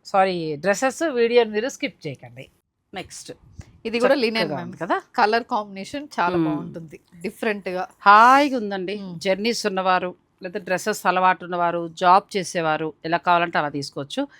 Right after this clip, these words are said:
Speaker 1: ఆ, ఈ సందర్భంలో ఒకటి చెప్పాలి, నాకు ఒక కామెంట్ కూడా పెట్టారు, టీచర్ అన్నమాట. "మీరు టీచర్లకు ఇచ్చే గౌరవం నాకు చాలా సంతోషం అనిపిస్తుందండి, ప్రతి దాంట్లోనూ మమ్మల్ని తలుస్తారు, thank you మేడం" అని ఏదో ఊరు నుంచి అనుకుంటా మనకు
Speaker 2: మ్మ్.
Speaker 1: కామెంట్ పెట్టారు.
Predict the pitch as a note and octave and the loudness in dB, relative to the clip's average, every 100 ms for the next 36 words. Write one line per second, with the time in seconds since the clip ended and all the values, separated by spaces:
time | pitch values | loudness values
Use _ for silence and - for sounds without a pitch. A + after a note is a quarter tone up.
0 | - _ _ D#3+ E3 E3 E3+ A3 A3 A#3 | -20 _ _ -4 -2 -2 -2 -4 -4 -4
1 | A3+ A3 C4 B3+ F#3+ F3+ D#3 C#3+ D3 D#3+ | -4 -2 0 0 0 -4 -4 0 0 0
2 | C4+ - _ _ G#3+ A#3 A3 A3 G3 F#3 | -6 -10 _ _ -4 -2 0 4 6 6
3 | F3+ E3+ - G3 A3+ A#3 A3 G#3 D#3 C#3+ | 6 2 2 0 -2 -6 -2 -2 -2 -8
4 | C#3 C#3 _ - A3 - F3 D3 C#3+ C3+ | -10 -10 _ -10 -8 -6 -4 -4 -6 -8
5 | D#3 - _ D#3 E3+ E3 D#3+ D3+ A3 G#3 | -8 -10 _ -8 -4 -2 -2 -4 -8 -4
6 | B3+ A#3 G#3+ - G3 E3 E3+ F#3+ G3+ E3+ | -6 -4 -8 -6 -6 -2 -2 -2 -4 -6
7 | F3+ E3+ E3 E3 E3 G3 - F3 E3 - | -6 -4 -4 -8 -6 -8 -6 -8 -8 -12
8 | F3 D#3 E3+ E3+ _ - _ F#3+ F#3 G#3 | -6 -6 -6 -10 _ -20 _ -2 0 0
9 | G#3+ G#3 F#3 G3 F#3+ G3 F3 E3 E3 E3 | 4 4 4 0 0 0 -2 -2 -2 -2
10 | D#3+ F3 E3+ F3 D#3 D3+ F3 E3 D#3 D#3+ | -2 0 0 0 -2 -4 -6 -2 -2 -2
11 | E3+ F3 A3+ G3+ F#3+ F#3+ E3+ D#3 D3 D3 | -4 -4 -6 -4 -6 -8 -12 -14 -12 -10
12 | C#3+ E3+ C#3+ D3+ D3+ D3 C#3 C#3 | -10 -8 -10 -10 -12 -14 -10 -10